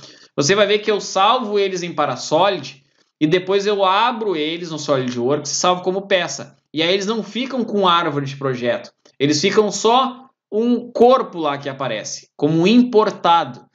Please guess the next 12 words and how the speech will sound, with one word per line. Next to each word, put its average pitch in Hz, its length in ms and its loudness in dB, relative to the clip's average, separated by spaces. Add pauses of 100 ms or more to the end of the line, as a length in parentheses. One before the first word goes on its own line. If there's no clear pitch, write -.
(460)
E 214 140 6
isso 277 160 2
faz 254 300 2
com 233 80 -8
que 240 80 -6
o 240 40 -10
tamanho 226 380 -4
do 220 100 0
arquivo 214 360 -4
fique 220 500 -6 (260)
extremamente 233 840 2
pequeno. 147 500 -6